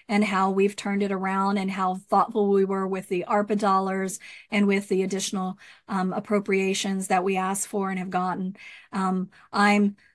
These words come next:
socially a liberal. I believe in supporting, uh, those in need and supporting those that are doing that work. And how do we fund that? And a lot of that work is done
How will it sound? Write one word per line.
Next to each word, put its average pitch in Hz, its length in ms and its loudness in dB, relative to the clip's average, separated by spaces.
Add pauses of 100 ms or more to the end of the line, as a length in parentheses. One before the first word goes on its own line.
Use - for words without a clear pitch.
(140)
socially 247 440 4
a 247 60 4
liberal. 226 460 2
I 202 120 -2
believe 208 440 0
in 214 160 0
supporting, 214 680 2
uh, 208 180 -6
those 214 380 4
in 208 480 2
need 233 520 4
and 208 480 0
supporting 208 540 0
those 208 320 2
that 208 160 0
are 202 120 0
doing 208 340 -2
that 196 200 -4
work. 208 460 2
And 196 320 -4 (220)
how 214 220 6
do 214 60 6
we 208 200 2
fund 196 440 0
that? 185 380 -2 (260)
And 185 120 -6
a 180 40 -2
lot 180 200 2
of 190 100 0
that 185 180 0
work 196 280 -4
is 185 100 -8
done 185 420 -4